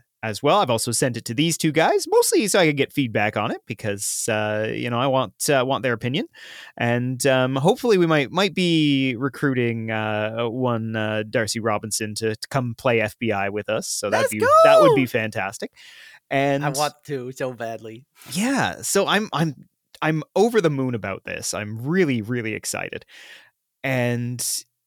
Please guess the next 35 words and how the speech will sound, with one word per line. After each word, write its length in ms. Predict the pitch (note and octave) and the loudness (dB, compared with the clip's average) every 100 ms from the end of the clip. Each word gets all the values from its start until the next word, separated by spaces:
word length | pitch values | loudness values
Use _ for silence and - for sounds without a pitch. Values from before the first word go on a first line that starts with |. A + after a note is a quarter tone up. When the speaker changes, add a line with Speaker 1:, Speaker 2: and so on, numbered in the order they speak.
| _ _ _ _ _ _ - | _ _ _ _ _ _ -8
Speaker 1:
what 220 | E3 G3 | -2 2
I 80 | C#4+ | 2
wanted 380 | A4+ F#4 D#3 | 2 0 0
to 60 | C#3 | 0
know, 340 | B2+ G#2 A2 | 0 0 -2
and, 200 | - F3 | 0 0
and 280 | C3 F#3+ F3+ - _ _ _ _ _ _ | 2 0 -2 -8 _ _ _ _ _ _
I, 380 | - F3+ F3 E3+ - _ - _ - | -2 0 0 -4 -8 _ -20 _ -2
I've 180 | E3+ D#3 | 0 0
seen 200 | C#4 F#4+ | -2 -2
this 160 | C4 | -4
from 220 | - F3 | -2 0
you 180 | D3+ D3+ | 2 0
firsthand, 640 | B2 C3 A#2 B2 G#2+ F#2+ | 2 0 0 -4 -6 -8
Dylan, 360 | - C#2+ G1+ D#3+ - _ _ _ _ _ _ _ _ | -10 -12 -12 -16 -18 _ _ _ _ _ _ _ _
and 180 | - E3+ | -2 2
this 160 | G3 - | 2 2
is 280 | A3+ E3 - - | -2 -2 -6 -2
kind 220 | E3+ D#3 | 0 0
of 140 | C3+ | 2
the, 380 | C#3+ C3+ B2+ B2 | 2 2 2 0
the, 320 | B2+ C#3 C#3 | -2 0 0
the 140 | C#3 F3+ | 0 -2
player 300 | - C#4+ D3 | 0 2 2
package 580 | B2+ G#2 - - - | 0 -4 -6 -8 -8
thing, 360 | - A2 F2 C2 | -4 -4 -6 -8
right? 240 | B2+ C#3+ F4 - - - - - | -2 0 0 -6 -18 -16 -18 -8
So 180 | - G#3 | 0 2
you 380 | D3+ F#3 A#3+ D#4+ | 2 0 4 4
always 360 | D#4 A3+ F3 | 2 0 -2
kind 300 | - F3 D#3+ | 0 0 2
of 300 | D3 A#2+ B2+ | 0 0 -4
give 500 | B2+ D3 C#3+ C3 C3 | 2 4 4 0 -10
your 180 | C3 B2 | -4 -4
characters 1000 | - B2+ A#2+ - A#2+ A2+ A2 G#2+ - | -2 -2 -2 -2 -2 -2 -2 -2 -2